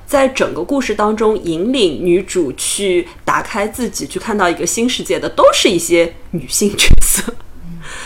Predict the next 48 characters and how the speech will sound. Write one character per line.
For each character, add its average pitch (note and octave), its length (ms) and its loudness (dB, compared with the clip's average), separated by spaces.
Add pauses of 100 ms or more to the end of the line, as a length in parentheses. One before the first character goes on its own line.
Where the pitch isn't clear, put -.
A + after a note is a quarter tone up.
(120)
然 F3 120 -4
后 F#3 180 0
女 F3+ 180 -4
性 C4+ 220 0
角 E3+ 100 0
色 E3+ 180 -2
似 C4 220 -6
乎 C#4 160 -4
是 C#4+ 160 -4
某 E3 200 -4
种 D3+ 160 -4
引 C#3 200 -6
领 D3 160 -8
者， - 180 -10
而 E3+ 140 -2
且 - 280 0 (240)
她 A#3+ 440 2
并 C4+ 200 2
不 D3 240 -8
是 G#3+ 320 -2
就 F#3+ 100 -4
是 G3 100 0
简 D3+ 360 -2
单 A3 280 2
的 F#3+ 320 2 (360)
copy， B3 520 2
或 F3 200 -2
者 B2 160 -8
是， D#3 460 -4 (280)
呃， A#2+ 400 -6
就 - 80 -14
是 C3+ 140 -10
看 C4+ 280 0
别 - 140 -4
人 A3 140 2
是 B3+ 60 2
怎 D3 120 -4
么 - 160 -8
做 B2+ 200 -4
的。 - 200 -10 (460)
比 E3+ 80 -2
如 D#3+ 140 -2
说 B3 300 4
就 G#3+ 140 -8
是 F#3 140 -8
这 F3 100 -4
个 D#3 200 0
满， C#3+ 340 -2